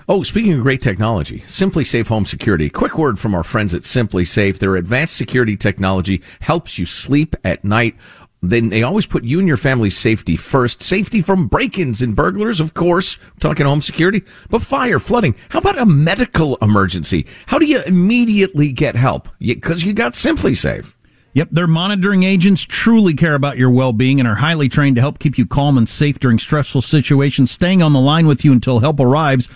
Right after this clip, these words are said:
Speaker 2: of what other kind of help you need. They've got, you know, different agents that can dis-, dispense different help depending on the emergency you have. Twenty-four seven professional monitoring.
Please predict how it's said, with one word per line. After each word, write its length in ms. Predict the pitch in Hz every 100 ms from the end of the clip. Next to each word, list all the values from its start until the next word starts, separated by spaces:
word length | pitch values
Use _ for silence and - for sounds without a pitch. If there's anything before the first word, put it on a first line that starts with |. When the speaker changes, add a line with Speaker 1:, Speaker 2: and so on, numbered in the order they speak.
| - 131
Speaker 2:
of 100 | 131
what 140 | 208
other 180 | 233 233
kind 220 | 220 233
of 100 | 147
help 280 | 196 240 202
you 120 | 190
need. 420 | 165 254 135 95
They've 140 | 131 120
got, 300 | 160 143 -
you 100 | 131
know, 100 | 127
different 300 | 117 165 135
agents 380 | 151 127 127 -
that 200 | 139 120
can 140 | 131
dis-, 200 | 117 101
dispense 600 | - 113 110 - 147 127 - _ _ 104
different 420 | 151 151 156 127
help 360 | - 226 214 117
depending 380 | 127 151 143
on 100 | 131
the 60 | 127
emergency 480 | 117 139 127 117 123
you 80 | 117
have. 400 | 120 110 - -
Twenty-four 760 | - 202 226 233 202 - 196 190
seven 400 | - 180 151 139
professional 460 | 131 165 165 -
monitoring. 500 | 127 135 139 139 135